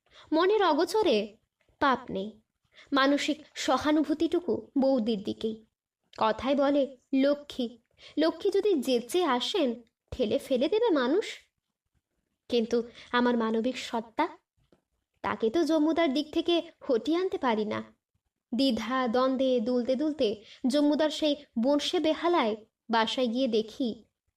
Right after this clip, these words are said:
বাসার দরজায় একটা তালা ঝুলছে। তার মানে হয়ে গেছে সর্বনাশ। নির্ঘাত বৌদি মেয়েটাকে নিয়ে সেই মৃত মামার বাড়িতে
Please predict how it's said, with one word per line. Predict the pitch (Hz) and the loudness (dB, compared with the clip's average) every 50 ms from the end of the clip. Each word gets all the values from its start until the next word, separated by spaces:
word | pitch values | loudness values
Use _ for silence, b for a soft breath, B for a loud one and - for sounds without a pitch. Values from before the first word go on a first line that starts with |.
| _ - | _ -4
বাসার | 226 220 220 220 - 254 240 | -2 0 0 0 -2 -4 -2
দরজায় | 214 220 220 208 214 220 - 311 349 349 | 0 0 0 0 0 -2 -2 -4 -2 -2
একটা | 294 - - 240 226 | -4 -2 -4 -4 -4
তালা | 233 - 233 226 226 226 226 214 | -2 0 2 2 4 2 2 0
ঝুলছে। | 208 - - 80 - - - - - - - _ _ _ _ _ _ _ _ _ _ _ _ _ _ _ _ _ _ _ _ _ _ _ _ _ _ _ - | -2 -6 -8 -10 -10 -12 -12 -12 -14 -14 -14 _ _ _ _ _ _ _ _ _ _ _ _ _ _ _ _ _ _ _ _ _ _ _ _ _ _ _ -4
তার | 320 320 330 | 0 2 4
মানে | 349 349 339 370 370 359 359 - _ _ _ _ _ _ _ _ _ | 4 4 4 2 0 -2 -6 -14 _ _ _ _ _ _ _ _ _
হয়ে | - - 320 381 427 | -2 0 2 2 2
গেছে | 440 539 523 - 539 453 | 2 0 0 0 -2 -2
সর্বনাশ। | - - 370 320 294 359 440 508 554 494 311 - - - - - _ _ _ _ _ _ _ _ _ _ _ _ _ _ _ | 0 0 0 2 2 2 2 2 2 2 0 -2 -4 -8 -10 -16 _ _ _ _ _ _ _ _ _ _ _ _ _ _ _
নির্ঘাত | 226 233 226 214 220 - 240 285 320 311 294 | -2 0 0 0 -2 -2 0 0 0 0 -2
বৌদি | 254 262 269 269 240 277 277 | 0 2 2 2 2 2 2
মেয়েটাকে | 262 254 254 254 269 262 254 262 285 262 | 4 4 2 2 2 0 0 0 0 0
নিয়ে | 247 254 302 427 480 453 B B B B | 2 2 2 2 0 0 B B B B
সেই | - - - 285 269 254 - - - | -6 -2 0 2 2 0 -2 -4 0
মৃত | 262 277 285 285 285 302 | 2 2 2 2 2 2
মামার | 320 294 269 254 247 262 269 269 262 | 2 2 2 2 2 2 2 0 0
বাড়িতে | 254 269 262 277 247 311 294 285 294 | 0 0 0 0 0 0 0 0 -2